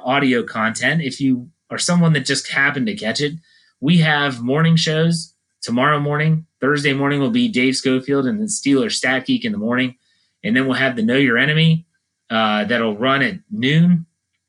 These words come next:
And then we'll have my injury report later in the day. We give you at least three shows. And by the way, if you haven't checked it out, go back and check out the breaking news podcast that I did before this one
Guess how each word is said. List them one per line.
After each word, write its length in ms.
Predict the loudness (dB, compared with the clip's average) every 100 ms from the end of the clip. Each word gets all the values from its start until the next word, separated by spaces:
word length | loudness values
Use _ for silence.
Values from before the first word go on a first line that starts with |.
| _ _ _ -6
And 160 | -2
then 80 | 0
we'll 120 | 0
have 280 | 0 0 0
my 260 | 0 0 0
injury 280 | 0 0 -2
report 260 | -2 -2
later 240 | 0 0 0
in 80 |
the 80 | -2
day. 380 | 0 0 0 -4 -14 _ _ -2
We 120 | 2
give 120 | 4
you 140 | 4 2
at 80 |
least 460 | 2 0 0 -2 -8
three 560 | -4 -2 0 -2 -8 _
shows. 560 | -4 -2 -2 -2 -8 -16 -6
And 120 | -2
by 200 | 0 2
the 60 | 2
way, 120 | 2
if 120 | 0
you 60 | -2
haven't 260 | -2 -2
checked 200 | -4 -4
it 80 | -2
out, 180 | -2 0
go 140 | 0
back 220 | 0 0 0
and 100 | -2
check 280 | -2 -2
out 100 | -2
the 80 | -4
breaking 360 | -2 -2 -2 -2
news 220 | -2 -4
podcast 580 | -6 -6 -6 -6 -6 -6 -10 _ _
that 120 | -4 -2
I 180 | 0
did 200 | 0 -2
before 360 | -2 -6 0 0
this 260 | 2 -2 -2
one 260 | -4 -6